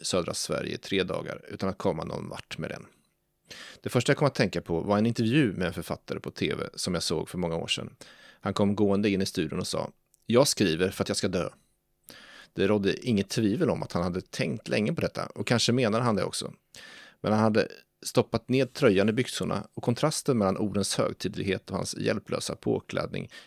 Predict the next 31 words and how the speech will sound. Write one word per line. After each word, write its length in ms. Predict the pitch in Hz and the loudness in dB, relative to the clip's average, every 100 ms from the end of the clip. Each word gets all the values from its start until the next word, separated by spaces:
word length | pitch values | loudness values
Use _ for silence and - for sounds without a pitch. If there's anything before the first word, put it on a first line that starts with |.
| - | -6
gjorde 160 | 120 | -2
det 60 | 123 | 0
svårt 400 | - 151 143 - | 0 0 0 -4
att 100 | - | -6
ta 220 | - 85 - - | -2 -2 -4 -8
honom 180 | 98 92 | -4 -2
på 80 | 90 | 0
allvar. 340 | 92 90 - - _ _ - _ | 0 -2 -10 -16 _ _ -20 _
Jag 100 | 107 | -4
skrattade 360 | - 127 - 95 | 2 2 4 0
åt 120 | - | 0
honom, 220 | 90 - - _ _ _ _ _ _ - | -6 -10 -14 _ _ _ _ _ _ -6
minns 300 | 87 82 - | -6 -4 -8
jag. 120 | - | -6
Men 180 | - 101 | 2 6
nu, 200 | 131 131 - - - - | 6 4 -2 -14 -16 -16
när 120 | - 98 | -2 0
jag 80 | |
sitter 320 | - 101 - 95 | 4 2 2 2
med 120 | 90 | 2
samma 240 | 92 85 | 2 2
uppgift 420 | 90 - 87 80 | 0 -2 -4 -4
som 140 | - 90 | -4 -2
han 280 | 104 104 90 | 0 0 -2
fick, 340 | - - - - | -6 -8 -10 -8
förstår 440 | - - 85 82 | -6 -2 -2 -2
jag 140 | - - | -4 -4
hur 100 | 92 | -4
svår 240 | - 135 | 0 2
den 160 | 110 - | 0 -4
är. 100 | - | -12